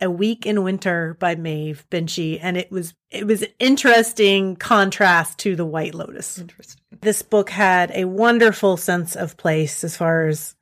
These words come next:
Speaker 1: you know, Ireland goes. You really feel like you're there. This is on the coast. They always had a fire going. They're always making you wonderful scones. There was a resident cat
Speaker 2: Oh, well,
Speaker 1: there
Speaker 2: this does
Speaker 1: that,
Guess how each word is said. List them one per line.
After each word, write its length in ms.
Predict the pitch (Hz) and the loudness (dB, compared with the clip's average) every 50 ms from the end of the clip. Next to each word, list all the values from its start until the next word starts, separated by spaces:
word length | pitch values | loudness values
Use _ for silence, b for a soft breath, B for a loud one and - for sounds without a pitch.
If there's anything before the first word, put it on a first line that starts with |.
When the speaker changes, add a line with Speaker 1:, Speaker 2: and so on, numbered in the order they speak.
| _ - | _ -8
Speaker 1:
you 100 | 190 170 | -6 -4
know, 180 | 165 165 160 - | -2 -4 -4 -2
Ireland 560 | 180 175 170 165 165 165 160 156 160 160 160 156 | -2 0 0 2 2 0 0 0 -2 -2 -2 0
goes. 500 | 180 165 160 156 160 160 156 - - - | 0 2 2 2 0 0 -2 -6 -10 -12
You 120 | 180 170 | -10 -8
really 280 | 175 175 170 170 165 156 | -4 -4 -2 -2 -2 -4
feel 220 | - - 170 156 | -4 -4 -4 -4
like 280 | 151 156 156 - - - | -2 -4 -4 -6 -6 -6
you're 100 | 170 160 | -4 0
there. 340 | - 175 170 170 165 165 - | 0 2 2 2 0 0 -2
This 100 | - - | 0 0
is 100 | 311 277 | 2 4
on 140 | 285 247 226 | 4 4 4
the 100 | 208 208 | 2 0
coast. 520 | - - - 320 277 269 269 269 269 254 - | -2 0 2 4 4 4 4 2 0 0 2
They 80 | 214 | 2
always 200 | 208 208 214 208 | 4 4 4 2
had 120 | 220 190 170 | 0 -2 -2
a 80 | 170 | -2
fire 420 | - - - 277 269 277 269 262 269 | -6 -2 0 2 2 4 4 2 2
going. 460 | 240 254 254 247 247 240 240 240 233 | 2 0 2 2 4 4 2 2 2
They're 120 | 220 202 | 2 4
always 300 | 202 190 190 190 185 190 | 4 4 2 2 0 -2
making 280 | 202 190 180 185 196 190 | -4 -4 -4 -4 -6 -6
you 120 | 185 185 | -6 -4
wonderful 400 | 175 185 180 175 180 175 - 180 | -4 -6 -6 -6 -8 -8 -10 -14
scones. 540 | 156 - - - 254 247 240 240 233 233 220 | -14 -12 -4 0 2 2 4 4 2 2 2
There 120 | 220 214 190 | 2 0 0
was 120 | 180 165 | 0 -6
a 80 | 170 160 | -6 -4
resident 480 | 170 190 190 175 185 165 165 170 _ | -2 -2 -2 -2 -6 -8 -8 -12 _
cat 460 | - - 233 233 233 233 233 - - 220 | -4 0 2 4 4 4 2 0 -2 -4
Speaker 2:
Oh, 360 | 214 208 208 214 220 196 165 151 | -2 0 2 2 2 0 0 -2
well, 240 | 170 185 170 156 196 | -2 -2 -2 -2 2
Speaker 1:
there 420 | 220 233 233 233 226 226 226 226 | 4 4 6 6 6 6 6 6
Speaker 2:
this 0 | |
does 120 | 220 | 6
Speaker 1:
that, 20 | 226 | 4